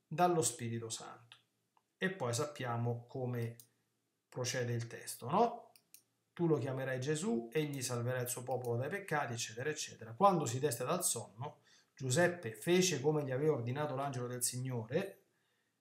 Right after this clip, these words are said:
e prese con sé la sua sposa", sono andato al versetto ventiquattro, "senza che egli la conoscesse,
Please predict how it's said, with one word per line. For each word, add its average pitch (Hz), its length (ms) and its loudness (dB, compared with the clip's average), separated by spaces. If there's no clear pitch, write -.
e 151 140 -2
prese 147 300 2
con 127 140 -2
sé 143 140 0
la 123 80 0
sua 117 100 0
sposa", - 800 -2
sono 113 380 -12
andato 113 280 -4
al 107 80 -6
versetto 117 340 -8
ventiquattro, 120 720 -6
"senza 190 520 2
che 135 100 -2
egli 131 180 -2
la 117 100 -2
conoscesse, - 920 -4